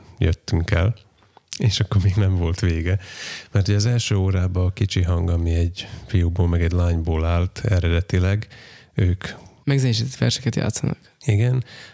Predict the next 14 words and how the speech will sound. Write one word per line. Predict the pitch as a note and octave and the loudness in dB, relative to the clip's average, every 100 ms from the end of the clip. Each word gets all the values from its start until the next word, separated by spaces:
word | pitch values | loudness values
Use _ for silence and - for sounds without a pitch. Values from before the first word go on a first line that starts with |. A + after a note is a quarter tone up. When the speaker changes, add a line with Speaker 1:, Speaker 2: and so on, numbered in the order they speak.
| _ | _
Speaker 1:
amit | A#2 A2+ A2+ | 0 0 2
aztán | F#2+ - F#2+ F2+ | 0 0 0 2
ilyen | F2+ F#2 | 2 0
fordított | F2+ A2+ G#2+ F2+ - F2+ | 0 -2 0 -2 0 -2
üsdobszimfóniaként | - F2+ E2+ - F#2 F2 - F2 E2 E2+ - F2 F2 | 0 0 0 0 -2 0 0 0 2 0 0 0 0
földobtak | - F2+ F2 F2 F#2+ F2+ | 0 0 0 -2 -2 0
más | F2 E2 | 0 0
zenészekkel, | E2 D#2+ E2 - G2+ - F#2 F2 | 0 0 0 -2 -4 -2 0 2
hogy | F2 | 0
mégiscsak | E2+ E2+ E2+ E2+ - | 2 0 0 -2 -2
nagy | F#2+ F2+ - | 0 0 0
hang | F2 E2 | -2 0
legyen | F2 F2 E2+ | 0 0 0
belőle. | F2 G2+ G#2 A2 | 0 0 2 0